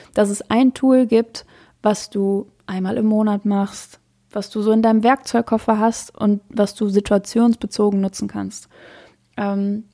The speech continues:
bei mir war das dann zum Beispiel so, dass ich Meditation genutzt habe, konkret in der Eröffnungsphase von meiner Praxis, dass ich morgens meditiert habe,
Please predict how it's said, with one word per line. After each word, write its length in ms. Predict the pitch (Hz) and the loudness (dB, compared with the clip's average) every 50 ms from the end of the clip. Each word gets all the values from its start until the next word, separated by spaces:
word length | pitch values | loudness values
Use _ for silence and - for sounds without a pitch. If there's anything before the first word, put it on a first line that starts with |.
| _ - - _ | _ -20 -10 _
bei 100 | - 190 | -2 0
mir 160 | 196 214 226 | 0 2 2
war 100 | 240 262 | 2 2
das 140 | 269 262 - | 2 2 2
dann 140 | - 247 233 | 0 0 0
zum 140 | - 226 220 | 0 2 2
Beispiel 360 | 220 220 214 - - 220 208 | 2 2 0 0 -2 -2 0
so, 200 | 202 208 214 214 | 2 2 2 2
dass 240 | 202 202 202 202 - | 0 0 -2 -2 -4
ich 140 | 190 - 208 | -4 -4 -2
Meditation 640 | 196 185 196 - - 190 - - - 220 233 233 | -2 -2 -4 -4 -6 -6 -4 -2 0 2 2 2
genutzt 380 | 220 214 202 208 202 - - - | 2 2 0 0 -2 -4 -4 -2
habe, 200 | 208 208 196 196 | -2 -2 -2 -4
konkret 580 | - - - 240 247 233 - - 240 226 - | -2 0 2 2 2 2 2 2 2 2 2
in 100 | 240 202 | 2 2
der 180 | 202 202 196 208 | 2 2 2 2
Eröffnungsphase 800 | - 202 - - 208 185 - - - 190 180 175 175 185 185 175 | 0 -4 -4 -6 -8 -8 -8 -6 -6 -4 -4 -4 -4 -6 -8 -8
von 200 | - - 208 190 | -8 -8 -6 -6
meiner 220 | 185 190 190 190 | -6 -6 -6 -8
Praxis, 480 | 185 - - 180 - - - 196 - - | -8 -10 -12 -12 -12 -12 -14 -16 -12 -10
dass 160 | - 190 180 | -8 -8 -8
ich 140 | 180 - - | -8 -6 -2
morgens 340 | 196 202 208 208 202 - - | 0 2 2 2 2 0 -2
meditiert 480 | 208 202 202 190 - 247 240 240 - | -2 -2 -2 -2 -2 -2 -2 -2 0
habe, 360 | - 240 240 233 233 247 247 | 0 0 2 2 2 0 -2